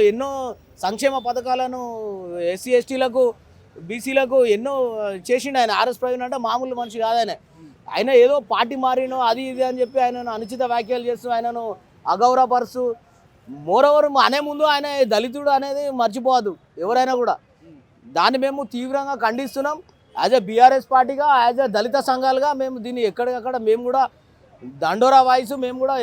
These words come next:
ఎవరిని కూడా మేము రోడ్ల మీదకి రానియం. అట్లాంటి పరిస్థితి కూడా వస్తది.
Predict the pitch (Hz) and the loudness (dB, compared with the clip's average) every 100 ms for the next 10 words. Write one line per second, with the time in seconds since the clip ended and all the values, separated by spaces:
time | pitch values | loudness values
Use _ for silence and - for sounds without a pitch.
0 | 214 233 254 262 254 277 262 254 214 226 | 0 0 -2 -2 -4 -4 -6 -4 -2 0
1 | 247 254 247 220 226 254 233 208 240 202 | -2 -4 0 0 0 -2 -4 -4 -6 -6
2 | 220 214 240 254 240 254 226 | -8 -10 -8 -4 -2 -4 -6